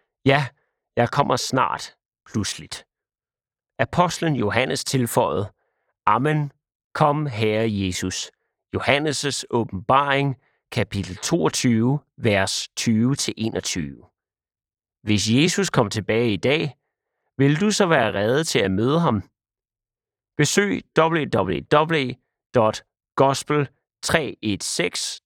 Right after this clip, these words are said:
dot org for at være sikker på, at du er rede ved at tro på Jesus og få tilgivelse af Gud. Jesus er Gud fra evighed til evighed.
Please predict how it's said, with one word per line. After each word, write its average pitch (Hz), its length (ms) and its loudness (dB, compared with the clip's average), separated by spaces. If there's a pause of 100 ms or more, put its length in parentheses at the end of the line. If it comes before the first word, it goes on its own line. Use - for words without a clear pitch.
dot 101 220 0 (160)
org - 300 0 (600)
for - 140 2
at 156 100 0
være 139 160 2
sikker 156 320 -2
på, 101 380 -4 (140)
at 98 140 -8
du 135 120 0
er 165 160 0
rede 101 400 0 (300)
ved 113 80 4
at 98 100 2
tro - 240 -2
på - 160 -2
Jesus 101 580 -2 (100)
og 117 100 0
få 123 100 -2
tilgivelse 101 680 -2
af 87 140 -2
Gud. 85 220 -2 (2250)
Jesus 151 520 2
er 120 100 2
Gud 127 360 0 (120)
fra - 200 -2
evighed 107 520 0
til - 200 -6
evighed. 92 480 -4